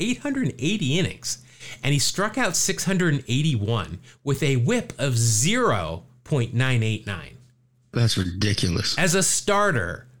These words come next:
Speaker 1: from the age forty through forty-nine.
Speaker 2: Phew.
Speaker 1: That is just incredible. I, I kinda feel like, at least in my zeitgeist, Hoyt Wilhelm is one of the most underrated and least talked about Hall of Famers.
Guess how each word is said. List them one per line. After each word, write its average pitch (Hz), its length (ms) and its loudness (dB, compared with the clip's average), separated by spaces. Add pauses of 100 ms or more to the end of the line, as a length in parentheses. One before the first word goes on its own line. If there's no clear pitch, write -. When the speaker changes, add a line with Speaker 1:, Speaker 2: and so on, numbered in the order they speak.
(180)
Speaker 1:
from 165 280 2
the 151 140 2
age 156 300 2
forty 170 500 2
through 156 220 2
forty-nine. 123 800 2 (600)
Speaker 2:
Phew. 175 280 2 (280)
Speaker 1:
That 160 220 2
is 92 140 -2
just - 180 -4
incredible. 85 360 -4
I, 170 200 -2
I 156 120 0
kinda 277 340 -2
feel 170 340 2
like, 131 280 0 (160)
at 131 120 -2
least 190 280 0
in 135 100 2
my 123 240 2
zeitgeist, 131 760 0 (420)
Hoyt 196 320 2
Wilhelm 127 600 2
is 117 160 0
one 151 180 2
of 143 120 0
the 135 100 2
most 135 340 2
underrated 131 760 2
and 107 160 -2
least 120 320 0
talked 120 320 -4
about 98 240 -4
Hall 90 260 -4
of 76 60 -10
Famers. - 580 -10